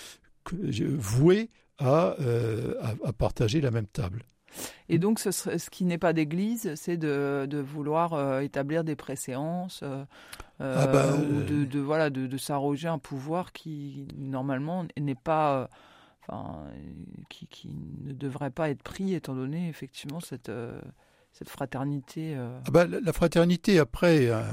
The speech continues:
Speaker 1: implique, euh, implique aussi une organisation. Euh, tous les parents le savent, à un moment donné, bah, tiens, tu t'occuperas de ton petit frère ou de ta petite sœur.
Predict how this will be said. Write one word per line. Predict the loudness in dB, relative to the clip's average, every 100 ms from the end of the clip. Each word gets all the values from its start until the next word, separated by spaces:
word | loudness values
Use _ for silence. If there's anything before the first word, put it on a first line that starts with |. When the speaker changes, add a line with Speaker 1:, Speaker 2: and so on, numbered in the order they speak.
| -2
Speaker 1:
implique, | -2 -4 -4 -4 -4 -4 2
euh, | 4 4 2 -2 -6 -20 -20 _
implique | -6 -2 -2 0
aussi | 0 2
une | 2
organisation. | 4 2 2 2 0 2 4 4 2
Euh, | -2
tous | -4
les | -4
parents | 0 0 2
le | 0 0
savent, | 2 2
à | 2
un |
moment | 0 -2 0
donné, | 2 4 2
bah, | 0
tiens, | -2 -4
tu | -4
t'occuperas | -6 -6 -6 -2 -2
de |
ton | -4
petit | -6 -4
frère | -2 0
ou | 0
de |
ta | -2
petite | -8 -8 -2
sœur. | 4 6